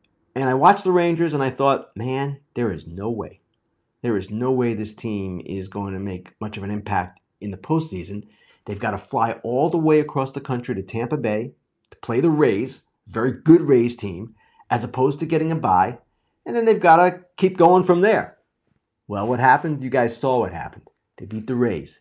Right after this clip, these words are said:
They beat the Orioles. They beat the Astros. They beat the Diamondbacks. And all along, we saw, again, the mark of Bochy all over this thing,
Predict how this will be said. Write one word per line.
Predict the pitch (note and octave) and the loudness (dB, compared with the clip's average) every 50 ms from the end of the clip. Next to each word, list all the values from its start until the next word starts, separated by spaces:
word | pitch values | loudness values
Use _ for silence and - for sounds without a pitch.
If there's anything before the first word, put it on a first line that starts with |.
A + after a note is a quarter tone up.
| _ _ _ | _ _ _
They | - G2 | -14 -12
beat | D#2+ A2 G#2+ A2 | -10 -10 -10 -8
the | C3+ C3 | -6 -2
Orioles. | C3 B2 A#2+ A#2 G2+ E2 - - _ _ _ - | 0 0 0 0 -2 -4 -8 -12 _ _ _ -10
They | B2 A2 | -10 -8
beat | F#2 A#2+ A#2+ | -6 -6 -6
the | A#2+ B2+ C3+ | -4 -2 0
Astros. | B2 A#2+ A2+ - - - - - - _ _ - | 0 0 -2 -2 -8 -14 -18 -18 -20 _ _ -10
They | A2 A2 | -10 -8
beat | G#2 A#2+ A#2+ A#2 | -6 -6 -8 -8
the | A2+ | -6
Diamondbacks. | G2+ A#2 A2 G#2+ G#2 G2 F2+ D#2 D#2 C2 - - _ - _ _ _ _ _ _ _ _ - | -4 -2 -2 -2 -2 -4 -6 -6 -8 -8 -8 -10 _ -20 _ _ _ _ _ _ _ _ 0
And | D#3 D#3 D#3 D3+ D3+ D3+ D3+ - - _ _ _ _ _ _ _ _ _ _ _ _ _ - | 2 4 4 4 4 2 -2 -4 -12 _ _ _ _ _ _ _ _ _ _ _ _ _ 6
all | F3 F#3 F#3+ G3 F#3+ F3+ | 8 10 10 10 8 6
along, | E3+ E3 D3+ C#3+ B2 A2+ A2+ A#2+ B2 - - _ _ | 6 4 4 2 2 0 -2 -6 -8 -12 -14 _ _
we | - C3 A#2+ | -10 -10 -10
saw, | - - C#3+ C#3 C#3 C3 G#2+ | -8 -4 0 2 2 2 2
again, | B2 A#2+ A2 C3+ C3 A#2+ A#2 A2+ | 0 -2 -2 -2 -2 -2 -2 -4
the | A2+ | -6
mark | A2+ A2+ A2+ A#2 A#2+ B2 B2 B2 - - _ - | -6 -4 -2 -2 0 -2 -2 -4 -10 -20 _ -6
of | A#2 A2 G#2+ G#2+ G#2+ G2+ - _ - | -6 -4 -4 -4 -6 -8 -12 _ -2
Bochy | - B2+ B2 B2 B2 - G#2+ G#2 - - - | 0 2 2 2 0 -4 -6 -6 -6 -8 -4
all | - B2 A#2+ A2+ A2 F2 | -2 0 2 2 0 0
over | A2 G#2+ F2+ F2 E2 | -4 -4 -6 -8 -10
this | - D#2 - - | -12 -14 -16 -12
thing, | - E2+ C2 | -14 -14 -14